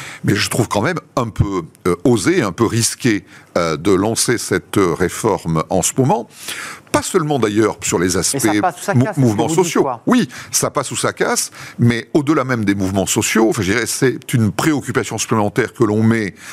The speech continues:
Speaker 1: euh,
Speaker 2: Mm.
Speaker 1: sur la place publique, et je ne suis pas sûr que ce soit, euh, extrêmement opportun en ce moment. Mais
Speaker 2: Oui.
Speaker 1: maintenant, c'est lancé, il faut sans doute y aller.
Speaker 2: Et avec, avec, je le redis, euh, les dépôts de carburant, vous vous rappelez les conséquences qu'avait provoqué le dépôt de carburant,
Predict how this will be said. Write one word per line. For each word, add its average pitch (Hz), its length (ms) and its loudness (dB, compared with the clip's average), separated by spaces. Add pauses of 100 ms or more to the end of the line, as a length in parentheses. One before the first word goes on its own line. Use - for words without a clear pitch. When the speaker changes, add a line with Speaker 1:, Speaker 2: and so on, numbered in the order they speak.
(140)
Speaker 1:
euh, 95 80 0
Speaker 2:
Mm. 90 40 0
Speaker 1:
sur 98 120 -2
la 90 80 0
place 113 240 -4
publique, 135 520 -2 (340)
et 127 80 2
je 120 100 0
ne 123 60 2
suis 123 200 -2
pas 127 120 0
sûr - 240 -2
que - 60 -8
ce 110 60 -2
soit, 123 280 0 (180)
euh, 113 100 4 (100)
extrêmement 127 500 -2
opportun 170 500 -2
en 143 120 2
ce - 100 -6
moment. 110 220 0 (100)
Mais 95 120 2
Speaker 2:
Oui. 123 60 -6
Speaker 1:
maintenant, 117 460 0 (540)
c'est - 200 0
lancé, 127 460 0
il 107 80 0
faut 110 100 -2
sans 101 140 -2
doute 98 200 -4
y 139 40 4
aller. 98 160 -4 (100)
Speaker 2:
Et 127 60 -6
avec, 117 300 -2
avec, 123 280 0
je 110 60 -8
le 117 80 0
redis, 113 400 0
euh, 120 80 2
les 104 140 -2
dépôts 113 260 -2
de - 60 -14
carburant, 117 400 -2
vous 113 100 -8
vous 110 60 -6
rappelez 117 260 -4
les 113 140 -4
conséquences 127 560 -4
qu'avait 104 160 -4
provoqué 113 420 -4
le 107 60 -6
dépôt 117 260 -4
de - 60 -8
carburant, 123 580 -2